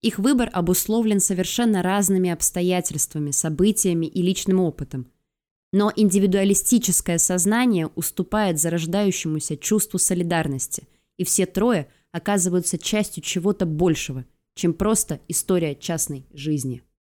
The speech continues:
Повествование, начавшееся откровенными и очень личными письмами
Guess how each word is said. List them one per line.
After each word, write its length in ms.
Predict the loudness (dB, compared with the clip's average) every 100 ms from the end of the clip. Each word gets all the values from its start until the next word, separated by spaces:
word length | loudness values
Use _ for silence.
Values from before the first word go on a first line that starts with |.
| _ _ _ _ _ _ _ _
Повествование, 800 | -8 -4 -4 -4 -6 -4 -2 -2
начавшееся 800 | -4 -4 -6 -6 -6 -6 -6 -8 -12
откровенными 840 | -14 -8 -6 -4 -4 -2 -2 -2
и 40 |
очень 360 | -2 -4 -4 -4
личными 460 | -2 -4 -6 -6 -6
письмами 640 | -4 -4 -4 -6 -6